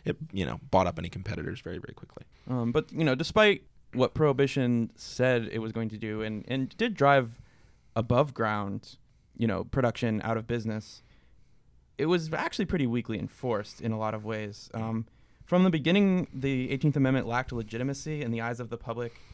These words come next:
Speaker 2: You know, public previously, people in the public who previously had been drinkers and law-abiding citizens suddenly became criminals. Um, they
Speaker 1: Yep.
Speaker 2: weren't gonna give up their alcohol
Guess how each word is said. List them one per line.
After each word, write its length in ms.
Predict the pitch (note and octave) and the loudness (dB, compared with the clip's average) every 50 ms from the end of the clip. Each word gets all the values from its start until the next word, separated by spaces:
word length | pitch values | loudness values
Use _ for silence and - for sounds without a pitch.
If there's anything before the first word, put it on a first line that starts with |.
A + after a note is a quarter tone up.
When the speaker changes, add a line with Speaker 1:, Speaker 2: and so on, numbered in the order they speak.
| - - - - - | -20 -20 -20 -18 -10
Speaker 2:
You 120 | E2 A#2 | -8 -6
know, 120 | A#2+ G#2 G#2+ | -6 -6 -6
public 360 | - C3+ C#3+ C3 C3+ B2 - _ _ - - - - - | -8 -8 -6 -6 -6 -8 -8 _ _ -20 -20 -20 -18 -12
previously, 640 | C3+ D3+ D#3 C#3+ C#3 C3+ - - C3+ C3 B2 A#2+ - _ _ - - | -8 -8 -6 -6 -8 -8 -8 -8 -8 -6 -6 -8 -10 _ _ -20 -12
people 200 | - D#3+ E3 D#3 D#3+ | -8 -6 -4 -2 0
in 60 | C3+ | 0
the 60 | B2 | 0
public 220 | B2 C#3+ C#3 C3+ | 0 -2 -4 -4
who 120 | C3 C3 A#2+ | -6 -8 -8
previously 380 | - - F3+ F#3+ F#3+ D#3 D#3 | -8 -8 -8 -8 -8 -8 -8
had 100 | C#3 B2 | -8 -8
been 180 | A2+ A#2+ A2+ A2 | -6 -6 -6 -6
drinkers 480 | - B2 B2 B2 - C3 B2 A#2 A#2 - - | -6 -6 -8 -6 -6 -6 -6 -6 -8 -10 -8
and 220 | A#2 B2+ C3+ A#2+ | -6 -4 -4 -2
law-abiding 480 | A2+ A#2 A#2+ A#2+ A2+ A#2 A2+ A2 G#2+ G#2+ | -2 -2 -2 -2 -2 -2 -4 -6 -6 -6
citizens 580 | - C#3+ C#3+ C3+ C3+ - A#2 A2+ G#2+ G#2+ - - - - - - - - _ - - - | -6 -6 -6 -6 -4 -4 -4 -4 -4 -6 -8 -14 -20 -20 -20 -20 -20 -20 _ -20 -20 -16
suddenly 800 | - - - D3+ D3+ D#3 E3+ E3 D#3+ D#3 D3+ D3 C#3+ C#3 C3 - - - - - - - _ _ - | -10 -2 0 2 2 2 2 0 2 2 2 2 0 0 -2 -6 -12 -20 -20 -20 -20 -20 _ _ -8
became 380 | - A#2+ B2 - D3 D3 D#3 | -6 -6 -6 -4 -4 -4 -2
criminals. 580 | D#3 - D#3+ A#3+ D#4 - - - - - - - - | -2 -2 -4 -4 -4 -4 -6 -10 -16 -20 -20 -12 -8
Um, 320 | A2 A#2 A#2 A2+ A2 A2 | -4 -4 -4 -4 -4 -4
they 60 | A2 A#2+ | -2 -2
Speaker 1:
Yep. 60 | C#3 D#3+ | 0 0
Speaker 2:
weren't 120 | F3 A2+ | 0 0
gonna 100 | - - D3 | -2 -2 -2
give 140 | B2 A#2 A#2 | -2 -2 -4
up 120 | A#2 - | -4 -2
their 100 | A#2 A#2 | -2 -2
alcohol 600 | A#2 A2+ - - A2+ - A#2 A#2 A#2 A#2 A2+ - | -2 -2 -2 -6 -6 -4 -2 -2 -2 -2 -4 -8